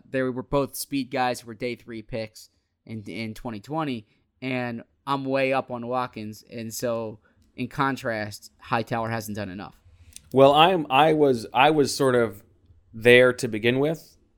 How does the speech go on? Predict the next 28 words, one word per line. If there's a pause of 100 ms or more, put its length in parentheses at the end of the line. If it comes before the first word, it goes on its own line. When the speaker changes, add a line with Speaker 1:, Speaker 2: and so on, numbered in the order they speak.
(320)
Speaker 2:
like,
Speaker 1:
Okay.
Speaker 2:
Watkins
a
step
above
Hightower, (360)
and
didn't
think
that
Hightower
was
gonna,
was
gonna
show
much
at
all, (160)
and
he's,
he's
done
a
little
bit. (220)
So